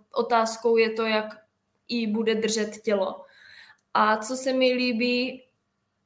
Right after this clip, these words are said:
tak jak jsme se třeba spolu bavili před chvílí o Sabalence a,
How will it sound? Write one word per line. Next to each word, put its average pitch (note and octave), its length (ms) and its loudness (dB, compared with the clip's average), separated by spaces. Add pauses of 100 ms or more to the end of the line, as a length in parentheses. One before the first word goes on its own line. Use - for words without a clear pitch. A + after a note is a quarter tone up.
(260)
tak C4 160 0
jak D4+ 120 4
jsme D4+ 160 0
se D4 120 -2
třeba C#4 260 2
spolu C4+ 380 -2
bavili B3+ 680 2
před B3+ 280 0
chvílí A#3 880 -6
o G#3+ 440 -2 (580)
Sabalence A3 1120 2 (100)
a, G3 440 -4